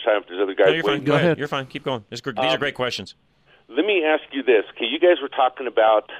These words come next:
Speaker 1: I think it was last week, about front end alignments, or a couple weeks ago.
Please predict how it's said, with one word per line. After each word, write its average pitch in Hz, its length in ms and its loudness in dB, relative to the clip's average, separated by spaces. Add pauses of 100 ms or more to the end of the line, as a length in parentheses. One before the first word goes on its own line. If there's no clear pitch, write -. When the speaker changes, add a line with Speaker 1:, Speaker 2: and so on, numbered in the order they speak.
(120)
Speaker 1:
I 101 140 -4
think 165 180 -6
it - 40 0
was 113 140 -2
last 107 320 2
week, 110 180 -4
about 92 260 0
front 104 180 0
end 101 120 0
alignments, 95 360 -2
or 90 60 -2
a 80 60 -6
couple 113 300 0
weeks 85 240 -8
ago. 73 300 -2